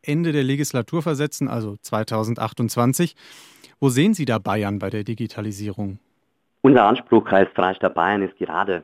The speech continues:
Speaker 2: bei so einem Zukunftsthema wie der Digitalisierung, dass wir da an der Spitze stehen. Und ich finde, das muss auch der Anspruch sein. Unser Anspruch ist es und wird es auch bleiben, dass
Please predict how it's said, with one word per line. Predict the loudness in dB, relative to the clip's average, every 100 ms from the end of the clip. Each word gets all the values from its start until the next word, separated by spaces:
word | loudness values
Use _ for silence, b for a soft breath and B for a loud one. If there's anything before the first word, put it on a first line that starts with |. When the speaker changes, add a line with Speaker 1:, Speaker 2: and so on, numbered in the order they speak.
| -8
Speaker 2:
bei | -10 -4
so | -4
einem | -4 -6 -8
Zukunftsthema | -12 -8 -8 -8 _ -4 -2 -2
wie | 0
der | 0
Digitalisierung, | -2 -4 -2 -2 -2 -4 0 4 4 2 2
dass | -2 0
wir | 0
da | 2 2
an | 2 0
der | -2
Spitze | 0 -2 0 -4
stehen. | -4 -8 -8 -12
Und | -10 -10 -8
ich | -14 -6
finde, | 2 4
das | 4 2
muss | 0 2
auch | 2 4
der | 0
Anspruch | 2 -4 -6 -12 -10 -6
sein. | -4 -4
Unser | -6 -2 0
Anspruch | 0 -2 0 0 -2
ist | -6 2
es | 4 2
und | -4 -6 -2
wird | -2
es | 0 0
auch | 0
bleiben, | 2 2 4 0 B B B _
dass | -4